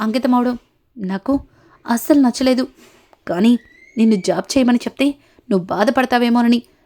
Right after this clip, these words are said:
సైలెంట్గా ఉన్నాను, కానీ ఇప్పుడు నీ అంతట నువ్వే జాబ్ చేస్తానంటున్నావు, నాకు నిజంగా నిన్ను చూస్తుంటే చాలా సంతోషంగా ఉంది" అని చెప్పి చందు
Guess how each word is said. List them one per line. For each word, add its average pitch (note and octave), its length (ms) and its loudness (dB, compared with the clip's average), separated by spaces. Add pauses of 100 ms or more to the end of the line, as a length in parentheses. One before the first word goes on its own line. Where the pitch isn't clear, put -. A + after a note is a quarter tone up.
సైలెంట్గా G#3+ 640 -2
ఉన్నాను, A#3+ 240 2 (380)
కానీ F#3+ 280 -2
ఇప్పుడు G3+ 180 -2 (340)
నీ B3+ 140 2 (120)
అంతట F#4 200 -6 (100)
నువ్వే G3+ 200 0 (480)
జాబ్ G3 260 -2
చేస్తానంటున్నావు, B3+ 640 -2 (340)
నాకు G3 240 -4
నిజంగా A#3 320 2 (400)
నిన్ను F#4+ 240 4
చూస్తుంటే C4 380 -2 (340)
చాలా A3 220 0 (120)
సంతోషంగా B3 540 -2
ఉంది" A#3+ 220 0
అని A3+ 140 0
చెప్పి A#3+ 220 -4 (340)
చందు G#3 300 -2